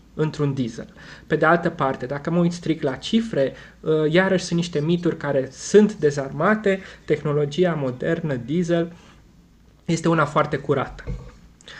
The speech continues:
Uh, sunt mai multe elemente de poluare, nu doar dioxidul de carbon, acolo dieselul este semnificativ mai mult decât, mai bun decât be-, benzina, dar, uh, în ceea ce privește noxele și în ceea ce privește,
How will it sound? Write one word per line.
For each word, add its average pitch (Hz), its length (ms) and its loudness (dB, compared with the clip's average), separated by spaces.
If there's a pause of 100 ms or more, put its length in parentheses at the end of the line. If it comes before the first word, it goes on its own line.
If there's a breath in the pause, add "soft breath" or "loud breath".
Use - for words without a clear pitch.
(160 loud breath)
Uh, 135 600 -2 (240)
sunt 165 220 0
mai 160 120 4
multe 180 260 4
elemente 165 380 4
de 147 140 0
poluare, 165 720 2
nu 170 180 4
doar 165 200 6
dioxidul 143 400 0
de 143 100 -2
carbon, 143 380 0
acolo 147 320 2
dieselul 143 320 0
este 135 180 -6
semnificativ 143 720 -4
mai 151 100 0
mult 139 180 -4
decât, 139 440 -6
mai 131 120 2
bun 139 180 0
decât 139 240 -2
be-, 127 120 -6
benzina, 175 640 -2 (300 loud breath)
dar, 160 440 2 (300 loud breath)
uh, 151 80 0 (220)
în 151 60 -4
ceea 160 140 0
ce 165 120 -2
privește 156 540 -2
noxele 175 540 0
și 147 120 -6
în 147 60 -6
ceea 147 180 -6
ce 147 140 -6
privește, 143 680 -2